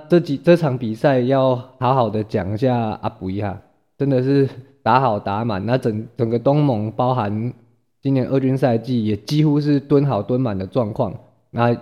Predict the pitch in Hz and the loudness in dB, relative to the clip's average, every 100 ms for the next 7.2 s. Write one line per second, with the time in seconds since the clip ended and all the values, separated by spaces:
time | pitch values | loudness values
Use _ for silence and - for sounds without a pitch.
0 | - - 139 127 127 127 117 135 123 120 | -6 2 2 4 2 2 -2 0 -2 0
1 | 120 107 104 120 - 98 104 143 113 110 | -2 -2 -4 -6 -4 -4 0 0 0 -2
2 | - _ _ - 110 127 - 151 131 127 | -10 _ _ -8 -4 -4 0 2 2 2
3 | 135 123 127 - - - - - _ _ | 2 2 -2 -6 -12 -10 -16 -16 _ _
4 | _ _ _ _ _ _ _ 135 123 127 | _ _ _ _ _ _ _ 0 2 4
5 | 127 123 110 110 131 123 127 147 131 127 | 4 2 0 -2 -2 -2 0 0 -2 -4
6 | 123 120 110 117 117 120 117 117 101 - | -2 -2 -2 -2 -2 -2 -4 -4 -6 -2
7 | 147 | -4